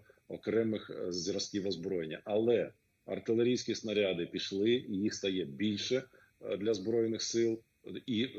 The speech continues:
це, це буде далі, до речі, е, поширюватись і пос-, і прискорюватись. Далі ракети для хаймерсів, цих систем серйозних залпового вогню, які називаються, до речі, палець Бога.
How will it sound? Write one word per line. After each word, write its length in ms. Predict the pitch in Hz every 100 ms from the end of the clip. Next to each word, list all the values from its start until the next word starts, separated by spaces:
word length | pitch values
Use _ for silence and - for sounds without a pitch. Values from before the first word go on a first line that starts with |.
| -
це, 220 | 107 92
це 280 | - 127 131
буде 260 | 101 92
далі, 440 | 82 76 107 104 92
до 140 | 90
речі, 340 | 98 95 - 95
е, 220 | 92 85
поширюватись 760 | 82 95 - 113 101 92 87 85
і 20 |
пос-, 380 | - 85 - 127
і 460 | 104 104 98 95 92 - -
прискорюватись. 1000 | 104 101 - 104 104 110 - 131 - - - _ _
Далі 560 | 87 131 131 110 95 92 107
ракети 440 | 107 - 135 135
для 140 | 113
хаймерсів, 680 | 123 - 143 120 101 - 123
цих 260 | - - 90
систем 540 | - 90 - 127 113
серйозних 680 | - - 107 107 117 98 98
залпового 420 | 90 110 107 101 92
вогню, 340 | 92 104 131
які 200 | 104 110
називаються, 460 | 98 98 107 98 92
до 80 |
речі, 200 | 98 92
палець 400 | 90 104 95 87
Бога. 400 | 80 113 113 76